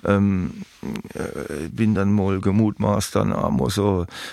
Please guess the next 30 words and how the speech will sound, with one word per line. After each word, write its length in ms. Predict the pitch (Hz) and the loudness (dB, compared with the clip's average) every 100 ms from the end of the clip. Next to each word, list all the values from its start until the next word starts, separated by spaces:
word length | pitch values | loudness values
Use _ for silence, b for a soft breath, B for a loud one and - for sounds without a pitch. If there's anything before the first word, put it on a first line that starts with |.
| - | -4
so 180 | 101 98 | -2 0
Jazz-Standards 1000 | - 117 113 - 107 95 107 104 107 - | 2 2 2 0 2 2 2 0 -2 -2
so 180 | 104 104 | 0 0
zu 140 | - | -2
spielen 600 | 101 - 113 101 101 101 | -4 0 2 4 2 0
und 160 | - 101 | 0 -2
so. 380 | - 98 92 - | 2 2 2 2
Aber 280 | 95 95 87 B B | 2 4 2 B B
das 120 | - - | -4 2
mache 160 | 110 113 | 2 2
ich 80 | |
sau 240 | - 107 110 | 2 4 4
gern 320 | 95 101 123 | 4 4 4
und 360 | 120 117 113 - | 4 4 2 0
es 180 | 107 - | -2 0
ist 340 | 127 98 - | 0 -2 0
einfach, 380 | 104 104 104 - | 0 2 0 0
s-, 880 | - - - - - - - - - - | -10 -10 -10 -12 -16 -14 -12 -12 -12 -2
die 80 | |
Sigrun 600 | 98 - 117 - 110 104 | -2 0 0 0 2 2
ist 260 | - 95 - | 2 -2 0
halt 240 | 98 92 | -2 -2
auf 160 | - - | -6 -6
der 80 | 104 | -6
Bühne 400 | - 107 110 - | -2 0 0 -2
einfach, 560 | 113 - - - - B B B B B B B _ _ | -4 -4 -10 -12 -18 B B B B B B B _ _
ist 80 | - | -6
halt 140 | 101 98 | -2 0
eine 80 | 95 | 2
Wucht. 500 | 107 - - - | 2 0 -10 -12